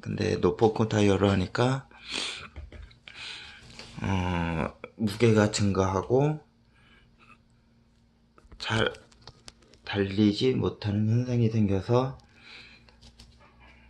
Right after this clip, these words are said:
바꾸게 됐어요. 그리고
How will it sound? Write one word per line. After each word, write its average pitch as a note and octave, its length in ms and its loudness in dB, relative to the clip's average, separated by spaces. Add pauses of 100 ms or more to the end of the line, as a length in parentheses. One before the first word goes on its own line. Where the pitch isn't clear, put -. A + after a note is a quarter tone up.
(1040)
바꾸게 F#2 440 -4
됐어요. D#2 540 -10 (1700)
그리고 B2+ 680 -4